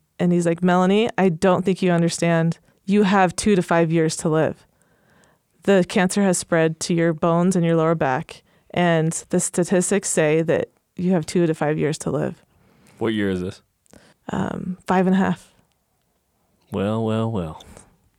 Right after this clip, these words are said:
Speaker 2: Two to five. And we're past the five mark.
Speaker 1: Yeah. So, um, yeah, that was,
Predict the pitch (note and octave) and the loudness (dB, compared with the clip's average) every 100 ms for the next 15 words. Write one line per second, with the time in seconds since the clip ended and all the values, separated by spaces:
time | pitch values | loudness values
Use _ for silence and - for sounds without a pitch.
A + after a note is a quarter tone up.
0 | _ _ _ _ _ _ _ _ _ _ | _ _ _ _ _ _ _ _ _ _
1 | _ _ _ _ _ _ _ _ _ - | _ _ _ _ _ _ _ _ _ -6
2 | C3+ C3+ A#2+ - A#2 A#2+ - _ _ _ | -2 0 -2 -2 0 0 -4 _ _ _
3 | _ _ _ _ _ _ _ _ _ - | _ _ _ _ _ _ _ _ _ -6
4 | A2 G#2 - A2+ A2 - G#2 A2 B2+ G2 | -4 -4 -2 -2 -2 -6 -4 -2 0 -2
5 | A2+ - _ _ _ - A#3+ G#3 G3 - | -4 -10 _ _ _ -8 -4 -4 -4 -12
6 | _ _ _ _ _ _ - - - - | _ _ _ _ _ _ -20 -20 -20 -20
7 | - _ _ _ _ _ _ _ _ _ | -20 _ _ _ _ _ _ _ _ _
8 | _ _ _ - - - A3+ G#3+ G#3 G#3 | _ _ _ -20 -14 -6 -2 0 0 -4
9 | - - _ _ _ _ _ _ _ _ | -8 -20 _ _ _ _ _ _ _ _
10 | - - - - - - - - - - | -20 -20 -20 -20 -20 -20 -20 -20 -20 -20
11 | _ _ _ - A3 G#3 G3+ A3+ A#3+ F#3+ | _ _ _ -2 0 2 2 2 2 2
12 | F#3+ G#3 G#3+ G3+ G3 - | 2 2 2 0 -2 -6